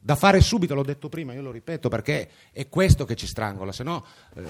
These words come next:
rischiamo di, come dire, qui di rappresentare un mondo che poi invece è seduti alla scrivania. Noi dobbiamo rompere il vincolo del credit crunch, cioè noi dobbiamo rompere il vincolo del credito verso le, eh, aziende,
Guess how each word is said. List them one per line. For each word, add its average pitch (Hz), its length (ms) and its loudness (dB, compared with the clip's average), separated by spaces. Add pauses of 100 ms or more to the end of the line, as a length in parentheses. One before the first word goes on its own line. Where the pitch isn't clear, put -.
(120)
rischiamo 135 400 -6
di, 120 100 -10
come 123 160 -10
dire, 110 300 -10
qui 202 320 -8
di 147 100 -10
rappresentare 139 880 -12
un 127 240 -16
mondo 170 400 -10
che 127 140 -10
poi 175 180 2
invece 151 440 -2
è 127 80 -10 (120)
seduti 147 440 -14
alla 131 100 -12
scrivania. 135 440 -8 (400)
Noi 220 280 -2
dobbiamo 180 340 0
rompere 185 320 2
il 151 80 -2
vincolo 175 420 -2
del 139 180 -12
credit 135 320 -12
crunch, 160 440 -10
cioè 117 180 -10 (320)
noi 180 140 -6
dobbiamo 175 440 0
rompere 202 440 2
il 165 80 2
vincolo 170 380 0
del 151 180 2
credito 123 680 2
verso 143 560 0
le, 117 360 -8
eh, 95 360 -12 (340)
aziende, 98 760 -8